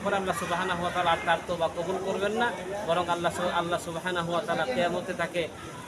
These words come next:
যে তিন আতুল খাবাল পান করাবে, নাহরুল খাবাল পান করাবে। সাহাবায়ে কেরাম বললেন, "হুজুর, নাহরুল খাবাল কি?" নবী সাল্লাল্লাহু আলাইহি ওয়াসাল্লাম বললেন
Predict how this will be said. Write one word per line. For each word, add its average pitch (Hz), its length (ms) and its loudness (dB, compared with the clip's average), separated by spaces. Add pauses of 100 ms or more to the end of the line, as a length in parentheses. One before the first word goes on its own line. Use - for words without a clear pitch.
(300)
যে 196 240 2
তিন 254 180 0
আতুল 226 340 4
খাবাল 202 320 6
পান 190 200 4
করাবে, 151 300 2 (140)
নাহরুল 185 420 4
খাবাল 196 300 6
পান 196 200 2
করাবে। 156 260 2 (120)
সাহাবায়ে 214 320 4
কেরাম 226 300 0
বললেন, 220 220 2
"হুজুর, 202 220 2
নাহরুল 208 440 4
খাবাল 214 320 6
কি?" 254 180 -2
নবী 208 180 2
সাল্লাল্লাহু 202 560 4
আলাইহি 196 220 4
ওয়াসাল্লাম 196 520 0
বললেন 196 380 0